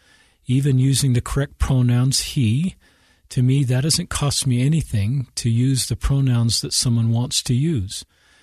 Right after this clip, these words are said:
Um, people, and that's just, to me, the grace we expe-, extend to each other as part of the same human family. But, um, listeners, if you've never been exposed to transgender people,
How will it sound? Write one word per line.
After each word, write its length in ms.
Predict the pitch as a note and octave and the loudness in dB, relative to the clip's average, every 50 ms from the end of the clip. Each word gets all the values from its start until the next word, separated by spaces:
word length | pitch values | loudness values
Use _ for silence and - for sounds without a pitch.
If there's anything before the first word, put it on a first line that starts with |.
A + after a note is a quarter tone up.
| _ _ _ _ _ _ _ - | _ _ _ _ _ _ _ -4
Um, 160 | A2+ A2 G#2+ | -2 -2 -2
people, 540 | - - C#3 B2 - - B2 B2 A#2+ A#2 G#2+ G2+ - _ _ _ _ | 0 -2 -2 -2 -2 -2 0 0 0 -2 -4 -6 -10 _ _ _ _
and 80 | - A#2+ | -4 -4
that's 240 | A#2+ C3+ - - | -2 -2 -4 -4
just, 200 | - D3 B2+ - | -4 -4 -4 -2
to 100 | - C#3+ | 0 0
me, 380 | B2+ B2+ B2+ B2+ B2+ A#2+ C3+ - _ - | 2 2 2 2 2 0 -2 -4 _ -4
the 120 | A2 A2+ | -4 -4
grace 520 | G2+ - B2 B2+ B2+ C3 D3 C#3 - - | -2 -2 -2 0 0 0 0 0 -2 -2
we 160 | - C3 C3+ C#3+ | -2 -4 -4 -4
expe-, 540 | - - - - - _ - B2+ A#2 A#2+ | -4 -4 -4 -4 -4 _ -4 -2 -2 -2
extend 500 | - - - - - - C3 A#2+ A#2+ A#2 | -2 -4 -4 -6 -2 0 0 0 0 0
to 100 | - A#2+ | 0 0
each 240 | A#2 A#2 A2 - - | 0 0 -2 -2 -4
other 220 | C#3+ D#3 D3 A#2+ A2 | -4 -2 0 -2 -2
as 100 | - - | -2 -4
part 160 | - - B2 | -4 -4 -2
of 80 | A2+ | -2
the 60 | A2 G#2+ | 0 0
same 300 | - - C3 A#2+ A2+ F#2 | 0 0 0 0 0 0
human 280 | G2 B2 A#2 A#2 A2+ | 0 0 0 0 0
family. 520 | G2+ - - A#2+ A#2 A#2 A2+ A2 G#2+ G2+ - - _ _ _ _ - - - _ - - - - - _ _ _ - _ | -2 -2 -2 -2 0 2 0 0 0 -2 -4 -6 _ _ _ _ -20 -20 -20 _ -20 -20 -20 -20 -20 _ _ _ -20 _
But, 320 | - C#3+ C#3+ D3 - - - _ _ _ | 0 2 2 2 -2 -8 -20 _ _ _
um, 220 | - C#3 C3 C3+ D3 | 0 0 2 4 4
listeners, 500 | F#3 G#3+ - - - C3+ B2+ B2+ B2 - | 4 2 2 2 2 2 2 2 2 2
if 160 | C3 B2 - | 0 0 0
you've 100 | C#3 C3+ | 0 2
never 360 | D3+ E3 F#3+ F3+ F3+ E3+ D#3 | 4 2 4 4 2 2 2
been 200 | C#3 B2+ D3 C3+ | 2 2 2 2
exposed 580 | C#3 D3 - - - - - D3 C#3+ C3+ - - | 2 2 0 -2 0 2 2 2 2 2 0 0
to 140 | - A#2+ - - _ _ _ _ | -2 -2 -2 -2 _ _ _ _
transgender 920 | - - - D3 C#3 C3 B2 G#2+ - - - C#3+ C#3+ C#3 C3 A#2 A#2 A2 | -4 0 2 2 4 4 2 2 0 0 0 2 2 4 4 2 2 0
people, 640 | - - - A2 G#2 - - B2 B2 B2+ B2+ B2+ C#3 | 2 2 2 2 2 0 0 2 2 2 2 0 -2